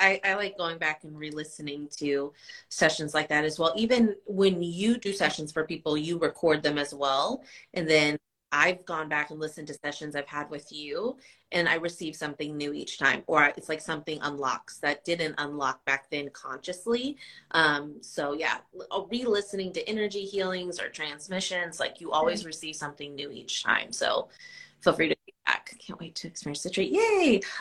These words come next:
Speaker 1: Okay. Well, Amy, thanks for jumping on. I was so excited to meet the Council of Light in this way, 'cause I've experienced them in different ways,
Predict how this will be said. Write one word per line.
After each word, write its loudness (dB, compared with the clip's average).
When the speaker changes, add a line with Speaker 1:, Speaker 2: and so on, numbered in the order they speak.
Speaker 1:
Okay. 8
Well, 0
Amy, 0
thanks -6
for 0
jumping 0
on. 6
I 0
was -4
so -2
excited -4
to -4
meet -4
the -4
Council -2
of 0
Light 4
in -4
this -6
way, 0
'cause -6
I've -2
experienced -12
them -4
in -6
different -6
ways, -2